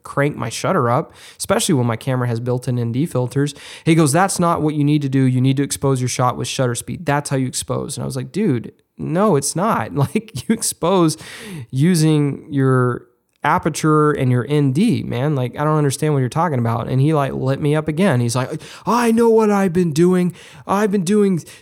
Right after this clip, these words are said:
I know what I'm doing. I've been doing video for, for twenty-five years. I know all about video, and you need to be cranking up your shutter." And I'm like, "Dude, that is,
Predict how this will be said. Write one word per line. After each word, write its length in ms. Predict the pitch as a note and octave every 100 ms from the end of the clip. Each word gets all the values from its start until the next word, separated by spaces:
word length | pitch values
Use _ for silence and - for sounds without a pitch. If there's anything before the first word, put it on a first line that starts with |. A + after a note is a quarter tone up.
| - -
I 100 | F3+
know 120 | A3
what 100 | A3
I'm 140 | G#3 F#3+
doing. 260 | G#3 G3+
I've 100 | G3
been 120 | G3 F3+
doing 200 | G3+ F3
video 360 | G3 G3+ F#3+
for, 260 | - D3+ C3+ - -
for 160 | - C3+
twenty-five 840 | - A3 A3 G#3+ A3 G3+ G3 E3+
years. 400 | G3 G3 F#3+ A3+
I 180 | A3+ G#3+
know 200 | G3+ G3+
all 240 | G3+ G3
about 400 | F#3 G3+ G3 F3+
video, 480 | F#3+ F#3+ F#3 F#3+ F#3
and 160 | C#3+ D#3+
you 100 | B3
need 180 | G#3+
to 60 | F3+
be 120 | E3
cranking 500 | - - F3+ E3+ F3
up 160 | E3 D#3+
your 140 | D#3
shutter." 360 | D#3 F#3 F3+ D3
And 100 | C3+
I'm 80 | C3+
like, 180 | C3+ C#3+
"Dude, 260 | F3 E3+
that 180 | D3+ E3+
is, 200 | D3+ B2+